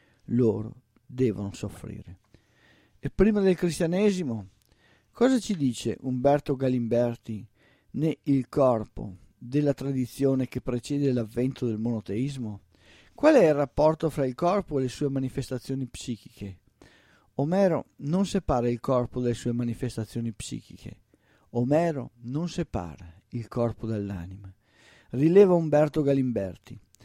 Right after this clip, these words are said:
Al contrario di Platone, Omero può mantenere la differenza fra corpo e cadavere, perché non concepisce un'anima dietro ad un corpo. Per Omero, infatti, l'anima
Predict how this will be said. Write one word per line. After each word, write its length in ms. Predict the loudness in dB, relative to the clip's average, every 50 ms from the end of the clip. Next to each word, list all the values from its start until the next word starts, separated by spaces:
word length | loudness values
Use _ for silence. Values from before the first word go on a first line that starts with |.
| _ _ _ _ _ _ _
Al 160 | -2 -2 2 4
contrario 520 | 4 2 2 4 6 6 6 6 6 4
di 140 | 2 0 0
Platone, 720 | 2 2 2 4 4 4 4 4 2 2 0 0 -2 -4 -6 _ _ _ _ 0
Omero 640 | 0 2 2 4 2 2 2 2 0 0 -2 -4 _ -20 -8
può 180 | _ 2 2 4
mantenere 580 | 4 4 2 2 2 2 2 2 2 2 2 2
la 100 | 2 0
differenza 500 | 0 0 0 2 2 2 2 0 -2 -4
fra 180 | -4 -4 -2
corpo 320 | 2 2 2 2 2 0 -2
e 40 |
cadavere, 600 | 0 0 0 2 2 2 0 0 -2 -6 -8 -10 -14 -16 -20 _ _ _
perché 340 | 0 0 0 2 4 4 6
non 240 | 6 6 6 4 4
concepisce 920 | 4 6 4 4 4 2 0 2 4 4 4 4 4 2 0 0 0 0 -2
un'anima 600 | -2 0 2 2 2 2 2 2 2 2 2 2
dietro 680 | 0 -2 -2 0 2 2 2 0 0 -2 -2 -2 -2 -4 -4
ad 160 | -4 -2 0
un 200 | 0 0 0 0
corpo. 600 | 2 2 2 2 2 -2 -6 -8 -10 -10 -10 -14 _ _ _ _ _ _ _ _ _ _ _ _ _ _
Per 160 | 4 6 8
Omero, 340 | 8 8 8 8 8 6 6
infatti, 560 | 4 2 2 4 4 4 4 4 2 2 2
l'anima 580 | 4 6 6 6 4 4 2 2 0 0 -2